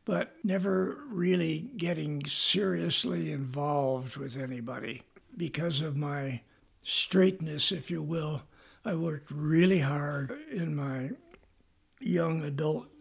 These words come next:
years to fit in, to the point where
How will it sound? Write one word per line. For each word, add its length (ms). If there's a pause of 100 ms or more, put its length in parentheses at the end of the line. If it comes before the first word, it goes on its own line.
(240)
years 640 (140)
to 140
fit 280
in, 400 (600)
to 100
the 120
point 460
where 360